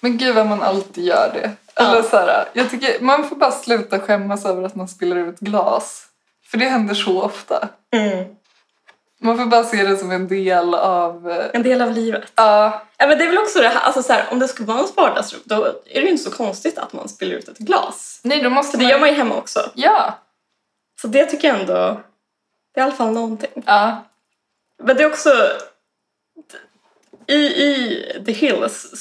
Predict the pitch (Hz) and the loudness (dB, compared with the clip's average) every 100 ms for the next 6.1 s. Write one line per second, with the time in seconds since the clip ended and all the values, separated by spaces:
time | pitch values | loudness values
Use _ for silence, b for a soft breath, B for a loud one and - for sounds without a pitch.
0 | - 220 196 196 - 226 220 202 202 208 | -8 -4 0 -2 -2 0 0 0 -6 -6
1 | 196 - - 214 190 202 214 233 - - | -4 -4 -4 -8 -8 -8 -8 -8 -10 -6
2 | - 302 208 - - 202 202 - 240 220 | -2 0 -2 -4 -6 -4 -6 -8 -12 -10
3 | 196 202 208 - - 196 208 B B _ | -8 -8 -8 -4 -2 -2 -6 B B _
4 | 220 - 233 214 233 226 196 - - 254 | -10 -8 -6 -4 -2 -2 -2 -4 -6 -4
5 | 269 - - - - 214 - 330 254 233 | -2 -4 -6 -6 -4 -6 -4 -2 -2 -4